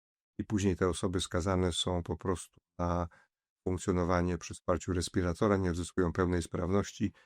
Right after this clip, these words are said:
To jest to, co prowadząc tę kampanię, chcielibyśmy zmienić. Chcielibyśmy przekonać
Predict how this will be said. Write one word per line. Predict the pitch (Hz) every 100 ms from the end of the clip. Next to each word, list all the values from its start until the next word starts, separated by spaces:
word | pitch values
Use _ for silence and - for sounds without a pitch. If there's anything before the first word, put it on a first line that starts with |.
| _ _ _ _
To | 135
jest | 135 -
to, | 117
co | - 107 107 117 -
prowadząc | - 87 95 90 87
tę | - 85
kampanię, | - 85 92 85 82 101 107 107
chcielibyśmy | - - 95 98 95 101
zmienić. | 92 110 90 80
Chcielibyśmy | - 98 90 92
przekonać | 85 - - 101 92 87 -